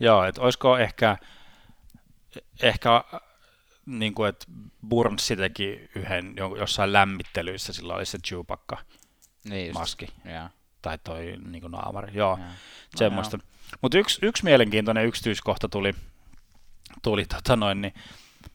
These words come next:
Speaker 1: et kun tietysti paikalla oli myös suomalaisia toimittajia,
Speaker 2: Aa, joo.
Speaker 1: niin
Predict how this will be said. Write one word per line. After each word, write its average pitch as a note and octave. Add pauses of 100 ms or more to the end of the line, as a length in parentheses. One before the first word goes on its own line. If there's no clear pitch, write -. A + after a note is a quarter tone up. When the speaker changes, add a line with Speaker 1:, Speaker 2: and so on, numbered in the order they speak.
(180)
Speaker 1:
et -
kun -
tietysti -
paikalla A2
oli G#2
myös A2
suomalaisia G2+
toimittajia, G2+ (200)
Speaker 2:
Aa, A2
joo. F#2+ (380)
Speaker 1:
niin G2